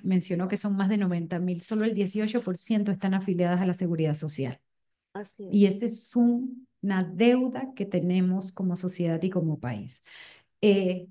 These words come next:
Speaker 1: y bueno, ya <laughs> no quiero yo seguir hablando, pero sí les paso el micrófono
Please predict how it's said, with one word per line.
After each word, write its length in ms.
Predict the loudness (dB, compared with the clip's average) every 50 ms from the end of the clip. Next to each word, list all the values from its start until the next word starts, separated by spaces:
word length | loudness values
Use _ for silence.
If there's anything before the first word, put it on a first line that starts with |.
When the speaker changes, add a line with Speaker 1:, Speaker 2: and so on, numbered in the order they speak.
| _ _ 0
Speaker 1:
y 100 | 2 4
bueno, 400 | 4 4 4 4 2 -2 -2 -2
ya 360 | -2 2 4 6 6 8 6 6
<laughs> 200 | 6 6 8 8
no 220 | 10 10 8 8
quiero 260 | 6 2 0 0 0 0
yo 160 | 0 -2 -2
seguir 320 | -2 -2 -4 -2 -2 -2 0
hablando, 480 | 0 0 0 0 0 0 -2 -4 -4
pero 180 | -4 -6 -6 -6
sí 380 | -8 -6 -2 2 2 2 4
les 200 | 2 2 2 0
paso 300 | 0 0 -2 0 2 4
el 80 | 6 6
micrófono 880 | 6 6 6 6 4 4 4 2 -2 -4 -2 0 0 0 0 0 -2